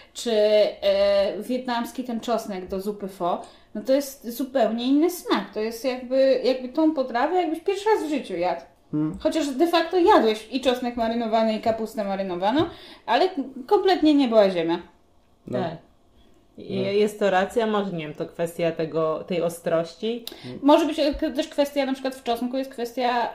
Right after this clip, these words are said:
Speaker 1: y, octu ryżowego
Speaker 2: Może tu
Speaker 1: używanego.
Speaker 2: chodzi o tą
Speaker 1: W dodatku
Speaker 2: paprykę.
Speaker 1: chili.
Speaker 3: Tak.
Speaker 1: Tutaj może być papryka, czyli
Speaker 2: A tam nie jest mąka ryż-, y, ryżowa?
Speaker 3: No, ale to
Speaker 2: Dodawana?
Speaker 3: doda-, dodajemy trochę, żeby tą pastę zrobić. Mi
Speaker 2: No
Speaker 3: się
Speaker 2: tak,
Speaker 3: wydaje, że kwestia,
Speaker 2: konsystencję.
Speaker 3: kwestią jest tego, że jednak ogórki u nas są kwaśne, kapusta jest kwaśna,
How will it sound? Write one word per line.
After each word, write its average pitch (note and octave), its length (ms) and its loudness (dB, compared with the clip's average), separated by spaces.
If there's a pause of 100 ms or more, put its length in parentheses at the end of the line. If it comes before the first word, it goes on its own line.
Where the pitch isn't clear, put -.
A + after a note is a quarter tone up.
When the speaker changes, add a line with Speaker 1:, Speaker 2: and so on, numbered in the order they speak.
Speaker 1:
y, G3+ 140 0
octu B3+ 360 -4 (260)
ryżowego F#3 520 -2 (200)
Speaker 2:
Może A#2+ 140 -4
tu - 60 -6
Speaker 1:
używanego. F3 440 0
Speaker 2:
chodzi B2 120 0
o A2+ 40 -2
tą C3 220 -2
Speaker 1:
W C3+ 60 -10
dodatku A#3 380 4
Speaker 2:
paprykę. A2 200 -2
Speaker 1:
chili. F3+ 400 -2 (160)
Speaker 3:
Tak. A3+ 120 2
Speaker 1:
Tutaj B3+ 160 4
może C#4 240 2
być C#4 140 -6
papryka, B3+ 520 0
czyli - 180 -4
Speaker 2:
A - 40 -2
tam F3+ 120 4
nie F3+ 60 2
jest F3 140 0
mąka C#3+ 300 0
ryż-, B2+ 240 -6
y, A#2+ 720 -2
ryżowa? C3+ 260 -6 (200)
Speaker 3:
No, F4+ 60 -2
ale E4 260 6
to B3+ 60 0
Speaker 2:
Dodawana? C4+ 280 2
Speaker 3:
doda-, - 80 -2
dodajemy C4 480 2
trochę, B3 320 2
żeby A#3+ 180 0
tą A#3+ 180 -2
pastę B3 380 2
zrobić. E3 400 0
Mi G3 80 -2
Speaker 2:
No - 60 2
Speaker 3:
się A#3 120 4
Speaker 2:
tak, G#3+ 100 6
Speaker 3:
wydaje, G#3+ 280 8
że G#3+ 80 2
kwestia, G3 200 2
Speaker 2:
konsystencję. C#3+ 540 2
Speaker 3:
kwestią A#3 280 2
jest A3 200 0
tego, A3 240 4
że G#3+ 100 0
jednak G#3 260 0
ogórki G#3 440 2
u G3 80 0
nas F#3+ 220 -2
są F3 180 -4
kwaśne, G#3+ 500 0
kapusta G#3 400 -2
jest F3+ 160 0
kwaśna, G3+ 640 -2